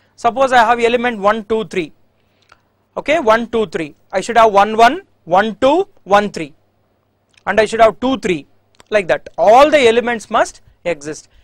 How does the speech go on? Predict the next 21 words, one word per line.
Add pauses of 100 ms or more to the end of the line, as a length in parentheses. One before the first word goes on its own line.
(100)
Either
x
should
be
related
to
y
or
y
should
be
related
to
x. (460)
Either
one
comma
two
seg-,
two
exist